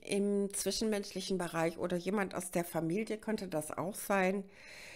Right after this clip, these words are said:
äh, der gerade nicht so viel Geld hat oder die gerade nicht so viel Geld hat oder die Schwierigkeiten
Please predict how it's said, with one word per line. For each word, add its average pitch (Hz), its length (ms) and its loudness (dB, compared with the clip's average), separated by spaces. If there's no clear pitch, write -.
äh, 170 460 6
der 170 200 4
gerade 170 400 2
nicht 170 200 0
so 170 100 0
viel 180 200 0
Geld 175 440 4
hat 190 160 0
oder 165 220 0
die 170 220 0
gerade 233 360 2
nicht 254 260 4
so 254 100 2
viel 254 200 0
Geld 233 340 6
hat 233 160 4
oder 233 200 6
die 226 140 0
Schwierigkeiten 190 1000 4